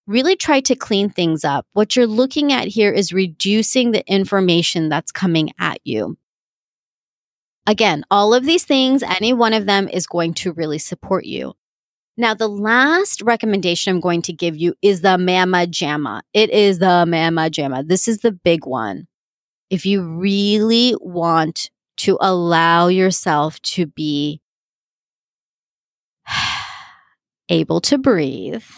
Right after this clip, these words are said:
<laughs> then turn everything off for one week. One week. And if you can't do a week,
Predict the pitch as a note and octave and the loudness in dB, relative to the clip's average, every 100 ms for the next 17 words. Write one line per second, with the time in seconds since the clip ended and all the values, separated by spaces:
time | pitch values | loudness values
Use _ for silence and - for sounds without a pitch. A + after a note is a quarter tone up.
0 | _ _ _ _ _ _ _ _ _ - | _ _ _ _ _ _ _ _ _ -18
1 | - E4 - - G#4 - F#4 - E4 F#4 | -4 -2 0 2 0 0 0 -2 -2 -4
2 | - D4 E4+ F#4 A#4 C5 _ _ _ - | -4 -8 -8 -8 -12 -14 _ _ _ -6
3 | A4+ B4 B4 A#4+ A4 G4 F#4 D4+ C4 _ | -4 -2 -2 -4 -4 -4 -6 -8 -12 _
4 | _ - G3+ G#3+ G#3+ A#3 A3 - G3 G3 | _ -6 -2 0 2 2 2 2 2 2
5 | F3 F3+ G3 G#3 G#3+ A#3 - B3 G#3 E3 | -2 -2 2 2 2 0 0 0 2 2
6 | D#3+ - - _ - - E3+ E3 D#3+ - | 0 -4 -18 _ -8 -2 2 2 0 -4
7 | E3 D#3 D#3 D3+ D#3+ E3 - E3+ D#3+ B2+ | -14 -6 -6 -4 -6 -8 -12 -12 -12 -12
8 | - - - _ _ _ _ _ _ _ | -16 -20 -20 _ _ _ _ _ _ _
9 | _ _ - G3 G3+ G#3+ B3+ F#3+ C#3 - | _ _ -8 0 2 4 4 2 0 -2
10 | G#3 A3+ A#3 B3+ D4 B3+ C4 D#4 F#4 E4 | 0 2 0 0 2 2 0 2 4 4
11 | A#3 B3 - | 2 -2 -6